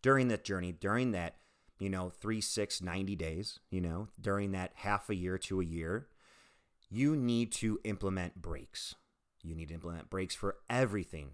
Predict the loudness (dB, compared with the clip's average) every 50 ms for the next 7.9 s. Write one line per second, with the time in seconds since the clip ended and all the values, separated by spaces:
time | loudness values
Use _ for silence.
0 | -10 -8 -6 -6 -4 -6 -6 -8 -12 -10 -6 -4 -4 -2 -2 -4 -4 -4 -4 -2
1 | -2 -2 -2 0 -2 -2 0 0 0 0 0 0 -2 -2 -2 -4 -4 -4 -4 -2
2 | -2 -2 -2 -4 -6 -6 -4 -4 -4 -4 -6 -8 -8 -10 -10 -8 -8 -8 -8 -10
3 | -10 -12 -12 0 2 2 2 2 -2 -6 -12 -12 -12 -12 -12 -10 -10 -12 -8 -8
4 | -8 -8 -6 -8 -10 -10 -12 _ _ _ _ _ _ -20 -20 -8 2 4 6 6
5 | 6 6 4 4 4 2 0 0 0 0 2 2 2 0 -2 0 0 0 2 2
6 | 0 0 0 -2 -2 0 2 2 2 2 2 -2 -2 -2 0 2 2 2 2 0
7 | 0 0 0 -2 -2 -2 -2 -2 -4 -6 -2 0 2 2 0 0 -6 -14